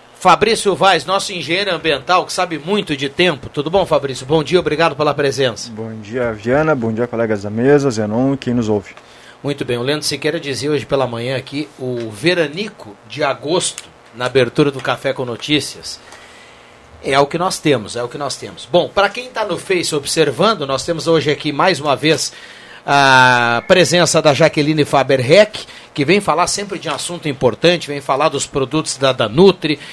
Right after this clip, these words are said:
Speaker 1: vem falar, eh, de assunto que é extremamente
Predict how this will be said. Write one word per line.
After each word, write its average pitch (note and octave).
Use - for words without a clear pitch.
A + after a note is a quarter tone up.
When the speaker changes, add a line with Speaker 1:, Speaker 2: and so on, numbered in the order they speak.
Speaker 1:
vem D#3+
falar, D3+
eh, D3
de C#3
assunto D#3+
que E3
é F3
extremamente F#3